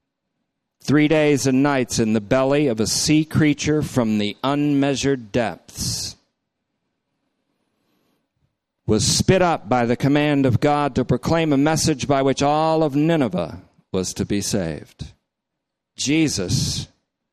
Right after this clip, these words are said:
three days and three nights in the belly of the earth, the earth which is the Lord's,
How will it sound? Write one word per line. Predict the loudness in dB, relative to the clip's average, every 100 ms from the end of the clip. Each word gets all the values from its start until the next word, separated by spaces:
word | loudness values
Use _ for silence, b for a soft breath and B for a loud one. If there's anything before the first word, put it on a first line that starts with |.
| _ _ _ _
three | 0 2
days | 4 4 2 2
and | -2 0
three | 2 2
nights | 0 -2 -2
in | -2 -2
the |
belly | 0 0 2 2
of | 2
the | 2 2
earth, | 0 -2 -6 -10 -12 -18 _ _ _ _ _ _ _ _ _
the | 0
earth | 0 0 0
which | -2 0
is | -2
the | 0 0
Lord's, | 0 0 -4 -10 -12 -12 -12